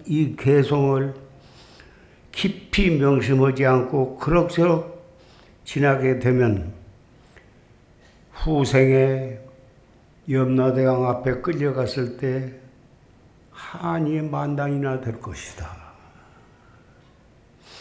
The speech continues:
이런 말씀을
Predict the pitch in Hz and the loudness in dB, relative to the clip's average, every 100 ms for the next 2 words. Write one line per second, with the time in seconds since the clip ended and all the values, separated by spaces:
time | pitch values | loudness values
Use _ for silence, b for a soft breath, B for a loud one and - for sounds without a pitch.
0 | B B B B B B B B B _ | B B B B B B B B B _
1 | _ _ _ _ _ _ _ _ - _ | _ _ _ _ _ _ _ _ -20 _
2 | _ _ _ _ - 127 123 139 135 131 | _ _ _ _ -12 -4 0 2 2 2
3 | 127 120 123 120 - 131 127 127 123 117 | 0 -2 -2 -4 -4 -2 0 0 -2 -6
4 | - | -12